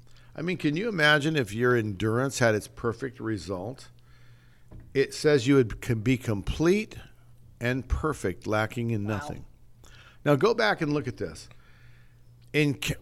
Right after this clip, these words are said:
Speaker 1: consider trials joy. So let's just talk about what a trial is in my life. Um, a trial is, um, what other people do to me,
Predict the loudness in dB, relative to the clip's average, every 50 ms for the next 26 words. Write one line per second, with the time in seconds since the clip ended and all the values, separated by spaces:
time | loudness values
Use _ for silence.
0 | -10 -20 -20 -20 -14 -2 2 4 4 4 4 4 6 8 8 8 8 8 6 4
1 | 2 -4 -12 -8 -4 0 4 6 8 10 10 10 10 10 8 6 4 2 0 -4
2 | -8 -4 2 4 6 8 8 6 4 2 -2 -12 -14 -8 -2 4 6 8 8 8
3 | 6 4 0 4 6 8 8 8 8 6 6 6 4 2 2 2 2 4 6 6
4 | 6 6 4 4 2 2 2 0 0 2 2 2 2 4 4 4 4 2 2 0
5 | -2 -6 -16 -20 -20 -20 -20 -20 -20 -20 -20 -20 -18 -8 -2 0 2 2 2 0
6 | -2 -2 -4 -2 -2 0 4 6 8 8 10 8 8 6 4 2 2 2 0 0
7 | -4 -8 -14 -16 -18 -18 -20 -20 -20 -20 -18 -18 -18 -20 -20 -12 -4 0 2 4
8 | 4 4 4 2 0 2 4 6 8 8 8 6 4 2 0 0 -2 0 -2 -2
9 | 2 4 6 6 6 6 4 2 0 -2 -4 -6